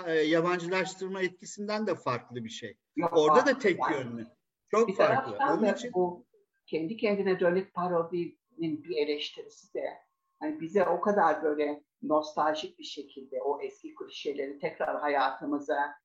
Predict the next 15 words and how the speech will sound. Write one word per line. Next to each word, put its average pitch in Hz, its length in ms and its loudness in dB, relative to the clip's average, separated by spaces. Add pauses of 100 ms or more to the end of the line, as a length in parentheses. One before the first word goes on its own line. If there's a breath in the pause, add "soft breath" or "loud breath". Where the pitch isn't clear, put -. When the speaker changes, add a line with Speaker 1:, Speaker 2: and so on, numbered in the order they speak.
(100)
Speaker 2:
ge-, 143 240 -4
geri 156 380 0
getiriyor, 147 540 -4
su - 160 -12
yüzüne 156 400 -4
çıkarıyor 196 520 -2
ki, - 220 -4
"Ah, 180 260 2
ne 190 120 -2
kadar 185 240 -2
onları 156 400 -2
özlemişiz." 151 680 -6
diyor 196 220 -2
ve 170 200 0
bu 202 200 2